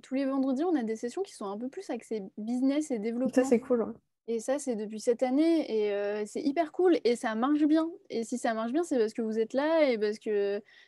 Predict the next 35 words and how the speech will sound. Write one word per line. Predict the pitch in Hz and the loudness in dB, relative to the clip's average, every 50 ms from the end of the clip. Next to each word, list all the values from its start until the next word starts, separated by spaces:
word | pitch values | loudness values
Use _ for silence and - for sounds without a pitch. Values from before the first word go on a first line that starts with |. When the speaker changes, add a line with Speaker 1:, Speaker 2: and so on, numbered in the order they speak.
| _ _ _ _ _ _ | _ _ _ _ _ _
Speaker 1:
parce | - 233 240 226 - | 0 0 0 0 -4
que | - _ - 254 | -10 _ 0 2
vous | 240 240 240 247 226 | 4 4 4 6 6
en | 240 233 233 | 6 6 6
voulez | 233 247 254 262 | 8 8 8 8
encore | 254 247 247 262 233 - | 8 8 6 4 2 2
plus. | _ - 349 370 381 - - | _ 6 8 8 8 8 6
Parce | 233 202 208 220 | 2 0 0 0
que, | - - 220 | -2 -2 0
par | - 226 220 | 2 4 4
exemple, | 220 247 320 381 | 6 6 6 6
sur | - - 247 | 6 6 6
Adobe | - 226 220 240 233 226 | 6 6 4 4 2 2
Yuka, | 233 220 226 233 339 381 | 2 0 0 2 2 2
ça | 392 - 254 | 4 2 2
ne | 226 | 2
marche | 240 320 - - - - | 0 0 0 -4 -6 -2
pas. | - 294 294 294 - _ _ _ _ _ _ | 0 0 0 0 -4 _ _ _ _ _ _
Et | 233 233 | 4 4
du | 233 | 6
Speaker 2:
Ah. | 226 | 6
Speaker 1:
coup, | 233 - | 6 6
ils | 359 320 254 233 | 6 6 6 6
ont | 220 | 4
arrêté | 226 233 277 285 302 339 | 4 6 6 6 6 6
de | 311 | 6
faire | 320 285 294 | 6 6 6
ces | - 285 262 | 6 6 6
sessions-là. | - 294 302 294 - 320 330 320 262 226 | 8 8 6 8 8 8 8 8 8 6
Donc, | 240 240 226 | 4 4 6
quand | - 277 302 | 8 8 8
je | 285 285 | 10 8
dis | 277 254 294 330 | 8 8 6 6
que | 311 - | 6 6
ça, | - 233 214 214 214 220 | 4 4 4 6 4 4